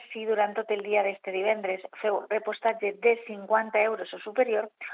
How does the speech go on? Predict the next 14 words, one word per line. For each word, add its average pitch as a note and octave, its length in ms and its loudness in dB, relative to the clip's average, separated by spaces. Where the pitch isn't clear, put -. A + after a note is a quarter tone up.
obtindreu B3 560 2
un B3+ 160 2
rentat G3+ 460 2
gratis A3 580 2
bàsic G#3+ 460 2
de G3 160 -2
regal, D#3+ 320 2
o F#3+ 80 -2
també B3 560 2
un F#3 80 -12
descompte A3+ 460 0
de C4 100 4
tres G#3 220 -4
euros A#3 320 4